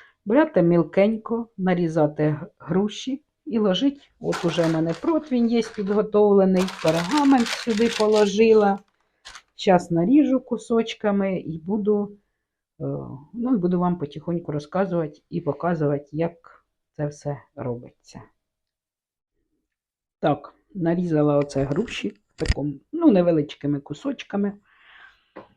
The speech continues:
Вона солоденька, ну, не дуже. Хто любить цукор, отак взяли, цукром посипали трішечки, бо ще в тістові буде цукор.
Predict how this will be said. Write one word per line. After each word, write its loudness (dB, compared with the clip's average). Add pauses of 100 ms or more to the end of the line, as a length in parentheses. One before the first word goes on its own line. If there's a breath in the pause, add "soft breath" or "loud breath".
(460)
Вона 0 (920)
солоденька, 0
ну, 6
не 4
дуже. 0
Хто -2
любить -2
цукор, -4
отак -4
взяли, -4 (280)
цукром -8
посипали -6 (440)
трішечки, -6 (380)
бо 0
ще 0
в -8
тістові -4
буде -4
цукор. -4